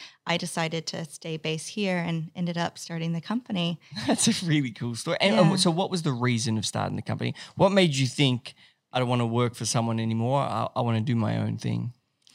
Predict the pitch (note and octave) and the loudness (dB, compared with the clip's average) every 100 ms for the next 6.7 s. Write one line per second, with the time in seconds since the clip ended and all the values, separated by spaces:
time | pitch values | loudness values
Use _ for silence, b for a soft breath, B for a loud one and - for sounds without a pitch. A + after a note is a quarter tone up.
0 | b _ _ - A#3 A3+ A3+ A3 - - | b _ _ -2 0 2 2 -2 -6 -14
1 | _ _ _ _ - - B3+ A#3 A3 C#4 | _ _ _ _ -8 -4 0 2 2 0
2 | C#4 C4 G#3 G#3 - G3+ G3 F#3+ - F#3 | -2 -2 -2 -4 -6 -4 -4 -4 -2 0
3 | F3+ F3 F3 - _ _ _ _ _ _ | 0 -2 -6 -10 _ _ _ _ _ _
4 | _ _ - G#3 A3 - B3 A#3 G#3+ A3 | _ _ -4 0 2 2 0 0 0 0
5 | G3+ F#3+ G3+ F3 F3+ G3 F3+ E3 F3 E3+ | 0 0 0 0 0 0 0 0 -2 -2
6 | F3+ - E3+ E3 E3+ F3 | -2 -2 -2 -2 -2 -4